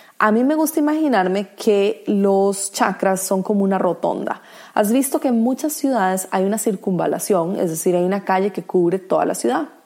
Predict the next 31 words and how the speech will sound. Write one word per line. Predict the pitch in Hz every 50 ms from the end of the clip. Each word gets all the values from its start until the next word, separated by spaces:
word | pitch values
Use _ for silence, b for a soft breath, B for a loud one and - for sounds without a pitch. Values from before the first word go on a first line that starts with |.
| B B B B B B B B B
Y | - 202 185
en | 180
muchas | 180 180 175 170 - 214 208
ciudades | - 262 254 233 208 190 190 214 220 - - -
hay | - 202 196 208 226
rotondas | - - 233 240 254 240 247 269 311 320 311 254 - 185 - -
en | - 190
esta | 180 170 - -
circunvalación, | 165 180 170 - 175 170 175 - - 185 - - 170 - - 208 B B B B B
en | - 190
donde | 190 185 180 175
los | 170 170 165
autos | - 175 170 175 - 226 -
ingresan, | 285 277 277 269 233 202 196 - 254 277 302 311 - - _ - _
pasan | - 165 170 170 208 202
por | 208 240 226
el | 240 226
círculo | 233 262 240 247 - 254 247
de | 254
la | 254 254
rotonda | 247 254 254 - 247 240 240 254 294 370 B B B B B B
y | - 254
pueden | 254 247 233 226 226 226 240 233
salir | 220 - 254 240 240 240 226 220 226 - -
hacia | - 190 180 - 196
distintos | 190 185 185 - - 175 170 175 185 175
lados. | 165 151 - - - 190 -
Es | - 208
decir, | 190 208 202 - 233 226 214
son | 202 - - - 226 226 240 247
como | 247 - - 233 226 226 247 254 269 254